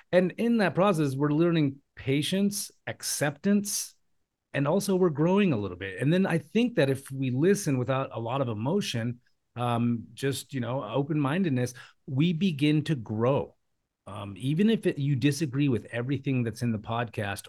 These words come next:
or a discussion or a person's speech on the side of the road, your ability to be accepting towards them and just to hear them out,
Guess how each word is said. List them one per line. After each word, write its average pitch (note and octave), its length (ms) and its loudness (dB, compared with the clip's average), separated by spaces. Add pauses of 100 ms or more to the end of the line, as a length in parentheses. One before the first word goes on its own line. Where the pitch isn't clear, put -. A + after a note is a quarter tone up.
or A2 340 -4
a A#2 80 -4
discussion G#2 720 -6
or G#2 300 -6
a G2 60 -6
person's G#2+ 500 -6
speech A2+ 400 -8
on G#2 80 -6
the G2+ 80 -8
side A2 220 -4
of G2 80 -8
the F2+ 80 -10
road, G#2 420 -4 (720)
your D3 120 4
ability D3+ 500 4
to A#2+ 40 0
be A#2 140 0
accepting A#2 680 -2
towards A2+ 420 -6
them E3 300 -4 (220)
and G#2 120 -4
just A#2+ 180 -4
to G2+ 80 -6
hear A#2+ 180 0
them C3+ 140 -2
out, D3 280 -2